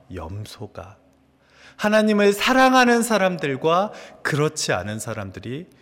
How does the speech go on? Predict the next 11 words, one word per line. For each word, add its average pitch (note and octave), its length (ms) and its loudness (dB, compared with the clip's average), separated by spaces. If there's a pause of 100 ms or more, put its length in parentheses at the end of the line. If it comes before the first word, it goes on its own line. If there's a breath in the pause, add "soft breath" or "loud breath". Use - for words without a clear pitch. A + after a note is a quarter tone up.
(200 soft breath)
점점 G#2 720 -10
구별되기 B2 800 -6
시작합니다. - 1040 -20 (1400 loud breath)
양들은요, D#3 1120 -2 (220)
여전히 D3 500 -4
목자를 A#2+ 680 -8
따라갑니다. C#3 920 -8 (480)
그들의 B2 360 -4
삶은 B2+ 400 -6
변함이 B2+ 480 -4
없습니다. G2 640 -12